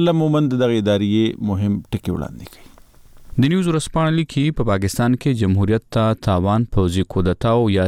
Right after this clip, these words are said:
Speaker 2: سیاسي طبقې په خپل رسولې، خو تر ټولو زیات نقصان ورته د زده کوونکو پر ټولنو یا یونینو لګېدلي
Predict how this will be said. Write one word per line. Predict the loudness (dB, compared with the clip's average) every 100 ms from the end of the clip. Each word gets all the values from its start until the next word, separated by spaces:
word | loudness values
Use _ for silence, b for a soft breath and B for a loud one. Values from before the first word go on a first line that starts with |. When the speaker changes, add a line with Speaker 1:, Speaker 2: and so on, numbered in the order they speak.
| -2
Speaker 2:
سیاسي | -2 -2 0 -2 -2
طبقې | -2 -2 0 -2
په | -4
خپل | -4 0 0 -2
رسولې، | 0 0 2 0 0
خو | -2 -2
تر | 0 0
ټولو | 0 0 0
زیات | 0 0 -2
نقصان | -4 -2 -2 0
ورته | -2 0 -2 0
د | 0 0
زده | -2 0
کوونکو | 0 0 0 0 0
پر | 0 0
ټولنو | 0 2 0 0 -2 B B B -2 2
یا | 2 2
یونینو | 2 4 2 2 0 0 0
لګېدلي | 0 0 0 0